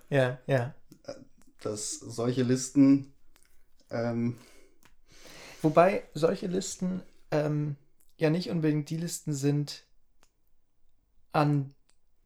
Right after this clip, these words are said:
Speaker 1: denen man sich orientiert, äh, wenn einem die Zugehörigkeit zu, äh, der, der, der, der kulturellen und intellektuellen Oberschicht wichtig ist. Wobei das vielleicht auch,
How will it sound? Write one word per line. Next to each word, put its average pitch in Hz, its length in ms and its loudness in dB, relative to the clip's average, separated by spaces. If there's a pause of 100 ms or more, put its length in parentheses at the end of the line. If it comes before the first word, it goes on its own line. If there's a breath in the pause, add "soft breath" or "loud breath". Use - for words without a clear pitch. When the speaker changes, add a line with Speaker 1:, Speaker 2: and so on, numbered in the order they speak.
(340)
Speaker 1:
denen 151 300 6
man 147 160 4
sich 139 240 -2
orientiert, 139 1300 2 (840)
äh, 139 360 6 (380)
wenn 135 640 2 (140)
einem 131 460 0
die 131 100 -6
Zugehörigkeit 131 840 0
zu, 127 400 -4 (280)
äh, - 60 -16 (200)
der, - 140 -2 (200)
der, - 120 -4
der, 135 200 -8
der 131 140 -4
kulturellen 127 640 -4 (440)
und 131 120 -10
intellektuellen 131 600 -4
Oberschicht 131 440 -6
wichtig 135 280 -14
ist. - 140 -16 (360 loud breath)
Wobei 156 200 8
das 214 160 4
vielleicht 160 400 8
auch, - 160 8